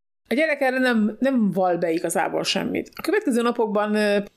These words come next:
tehát a következő napokban próbálja nyomás alatt tartani a gyereket, de ez nem válik be. Jordan nem mondja azt, amit az apja hallani szeretne. Az apja azt szeretné hallani, hogy, ö, Jackson molesztálta Jordant, de Jordan nem mondja ezt.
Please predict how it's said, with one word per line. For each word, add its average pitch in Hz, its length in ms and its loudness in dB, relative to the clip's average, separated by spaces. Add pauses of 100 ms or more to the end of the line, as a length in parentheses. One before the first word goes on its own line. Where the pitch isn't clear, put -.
(960)
tehát 196 180 -4
a 208 40 -2
következő 330 380 0
napokban 214 460 0
próbálja 208 420 0
nyomás 196 360 0
alatt 196 240 -2
tartani 185 460 -2
a 175 60 0
gyereket, 185 540 -2
de 196 140 -2
ez 196 120 0
nem 185 180 0
válik 214 340 0
be. 285 480 0
Jordan 214 280 0
nem 277 160 2
mondja 180 300 0
azt, 170 160 -6
amit 180 160 -4
az 170 100 -4
apja 185 220 0
hallani 175 340 0
szeretne. 202 440 0 (500)
Az 190 120 -4
apja 214 240 0
azt 185 160 -2
szeretné 190 340 -2
hallani, 190 420 0
hogy, 185 380 0
ö, 180 360 2 (720)
Jackson 190 360 -2
molesztálta 185 840 -2 (300)
Jordant, 226 520 -2 (380)
de 196 180 -2
Jordan 214 260 0
nem 202 200 -2
mondja 160 380 -2
ezt. - 360 -6